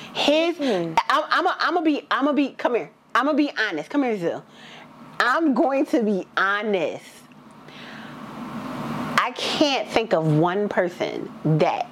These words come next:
Speaker 1: with their body of work can go toe to toe. Come here.
Speaker 2: Listen, and I agree.
Speaker 1: With
Speaker 2: I,
Speaker 1: R. Kelly
Speaker 2: I feel
Speaker 1: on a
Speaker 2: like
Speaker 1: Verzuz.
Speaker 2: I'm
Speaker 1: 'Cause, you know, Verzuz is it right now.
Speaker 2: Verzuz needs to be
Speaker 1: No,
Speaker 2: not it.
Speaker 1: some
Speaker 2: Verzuz,
Speaker 1: Verzuz is
Speaker 2: Verzuz
Speaker 1: good.
Speaker 2: needs to quit.
Speaker 1: <laughs> Don't ask me that
Speaker 2: Listen,
Speaker 1: last one.
Speaker 2: listen.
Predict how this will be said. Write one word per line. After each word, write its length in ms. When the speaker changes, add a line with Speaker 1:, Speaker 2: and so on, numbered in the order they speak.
Speaker 1:
with 280
their 140
body 520
of 160
work 420
can 180
go 160
toe 200
to 100
toe. 360
Come 160
here. 100
Speaker 2:
Listen, 460
and 140
I 240
agree. 420
Speaker 1:
With 160
Speaker 2:
I, 120
Speaker 1:
R. 60
Kelly 180
Speaker 2:
I 200
feel 120
Speaker 1:
on 120
a 60
Speaker 2:
like 260
Speaker 1:
Verzuz. 160
Speaker 2:
I'm 120
Speaker 1:
'Cause, 100
you 60
know, 120
Verzuz 420
is 140
it 240
right 160
now. 240
Speaker 2:
Verzuz 380
needs 180
to 100
be 220
Speaker 1:
No, 100
Speaker 2:
not 540
it. 40
Speaker 1:
some 260
Speaker 2:
Verzuz, 60
Speaker 1:
Verzuz 260
is 180
Speaker 2:
Verzuz 80
Speaker 1:
good. 140
Speaker 2:
needs 160
to 60
quit. 580
Speaker 1:
<laughs> 140
Don't 180
ask 160
me 80
that 140
Speaker 2:
Listen, 40
Speaker 1:
last 340
one. 180
Speaker 2:
listen. 260